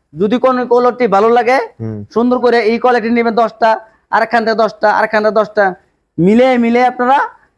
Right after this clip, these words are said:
Speaker 1: বিভিন্ন আইটেম মিলে পঞ্চাশ পিস, একশো পিস মাল নেবেন, শুধু এক দুই হাজার টাকা অ্যাডভান্স করবেন। এক দুই হাজার টাকা অ্যাডভান্স করলে আমরা পঞ্চাশ হাজার টাকার এক লক্ষ টাকার মাল কন্ডিশনে দিতে পারবো।
Speaker 2: এক দুই হাজার টাকা অ্যাডভান্সে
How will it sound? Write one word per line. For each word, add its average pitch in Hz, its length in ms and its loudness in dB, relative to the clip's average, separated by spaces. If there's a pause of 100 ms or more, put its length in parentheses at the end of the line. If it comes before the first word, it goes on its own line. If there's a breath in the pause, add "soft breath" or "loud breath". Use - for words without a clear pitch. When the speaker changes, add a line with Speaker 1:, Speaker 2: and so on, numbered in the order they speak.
(140)
Speaker 1:
বিভিন্ন 233 320 0
আইটেম 226 240 0
মিলে 240 220 2 (180)
পঞ্চাশ 208 360 -2
পিস, 196 160 -6
একশো 214 220 -6
পিস 190 160 -6
মাল 220 220 -2
নেবেন, 226 300 0 (540)
শুধু 233 160 0
এক 202 160 0
দুই 262 120 2
হাজার 214 240 0
টাকা 214 160 -2
অ্যাডভান্স 190 340 0
করবেন। 135 280 -2 (560)
এক 208 220 2
দুই 277 100 4
হাজার 254 180 0
টাকা 254 180 0
অ্যাডভান্স 254 360 0
করলে 254 160 0
আমরা 240 140 -2
পঞ্চাশ 226 380 0
হাজার 233 280 0
টাকার 240 200 0
এক 233 140 -4
লক্ষ 427 140 -4
টাকার 220 220 -2
মাল 233 180 0 (460)
কন্ডিশনে 208 440 0
দিতে 175 220 -2
পারবো। - 120 2
Speaker 2:
এক 143 140 -2
দুই 185 120 4
হাজার 175 260 2
টাকা 175 180 2
অ্যাডভান্সে 160 540 0